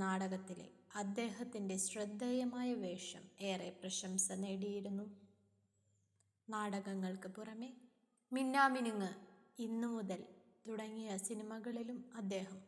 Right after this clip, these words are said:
അഭിനയിച്ചിട്ടുണ്ട്. ഉപ്പും മുളകും പരമ്പരയിലെ നീലു എന്ന കഥാപാത്രത്തിൻ്റെ അച്ഛനായ പടവലം കുട്ടൻപിള്ള എന്ന കഥാപാത്രം അദ്ദേഹത്തിന്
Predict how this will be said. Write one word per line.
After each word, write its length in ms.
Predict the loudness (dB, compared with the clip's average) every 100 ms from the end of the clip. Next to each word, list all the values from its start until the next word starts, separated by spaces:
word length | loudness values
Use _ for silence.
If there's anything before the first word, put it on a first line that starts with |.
| -20 -20 _ -10 -4
അഭിനയിച്ചിട്ടുണ്ട്. 920 | 0 0 0 -4 -8 -6 -8 -8 -10 -14 -20 _ _ _ _ _ _ _ _ _ _ -6
ഉപ്പും 280 | -4 -4 -2
മുളകും 380 | 0 0 0 -6 -10 -18 -20 _ _ _ _ -4
പരമ്പരയിലെ 760 | -4 -2 -2 -2 0 0 -2 -2 -2
നീലു 400 | 2 2 2 0 -2
എന്ന 160 | -2 -2 -2
കഥാപാത്രത്തിൻ്റെ 960 | -2 -2 -2 -2 -2 -4 -6 -8 -8 -12 -14 -12 -12
അച്ഛനായ 720 | -6 -4 -2 -2 -2 -4 -6 -8 -16 -20 -20 _ _ 0
പടവലം 480 | 2 2 0 -4 -10 -10
കുട്ടൻപിള്ള 580 | -10 -6 -4 -4 0 2 2
എന്ന 160 | 0 -4
കഥാപാത്രം 600 | -8 -8 -10 -12 -10 -12 -12 -16 -20 _ _ _ _ _ _ _
അദ്ദേഹത്തിന് 800 | 2 4 6 6 4 0 2 2